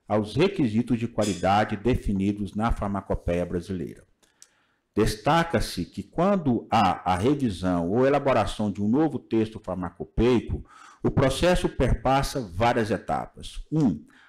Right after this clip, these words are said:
a avaliação inicial da demanda. Dois, a inclusão no plano de trabalho dos comitês técnicos temáticos da farmacopeia brasileira.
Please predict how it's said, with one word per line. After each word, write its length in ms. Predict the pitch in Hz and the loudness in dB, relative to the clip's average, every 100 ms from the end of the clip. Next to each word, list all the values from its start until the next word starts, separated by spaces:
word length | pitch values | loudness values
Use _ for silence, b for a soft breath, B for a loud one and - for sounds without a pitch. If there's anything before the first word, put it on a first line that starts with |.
| b | b
a 100 | 110 | 2
avaliação 580 | 110 117 117 98 - 113 | 4 4 4 2 0 2
inicial 380 | 104 - 104 95 | 2 0 0 0
da 80 | |
demanda. 680 | 85 82 85 135 147 135 127 | -2 -4 0 2 2 2 -2
Dois, 500 | 87 107 110 87 80 | 0 4 4 4 2
a 80 | 101 | -2
inclusão 560 | 113 110 98 107 143 | 0 -2 -2 0 2
no 140 | 143 131 | 2 -2
plano 460 | - 135 170 160 | 0 0 2 2
de 80 | 117 | 0
trabalho 420 | - 104 95 98 | 2 2 4 2
dos 180 | 98 95 | 2 0
comitês 560 | - 104 95 - 98 - | 0 -2 -2 0 0 0
técnicos 540 | - 90 - 87 - | -2 -2 -2 -8 -8
temáticos 800 | - 80 87 104 123 - 123 - | -6 -4 0 0 -2 -4 -8 -4
da 140 | 95 92 | -2 -2
farmacopeia 600 | 90 87 - 78 82 78 | -2 -6 -8 -8 -6 -6
brasileira. 680 | 78 76 80 107 135 135 | -8 -8 -2 2 2 -2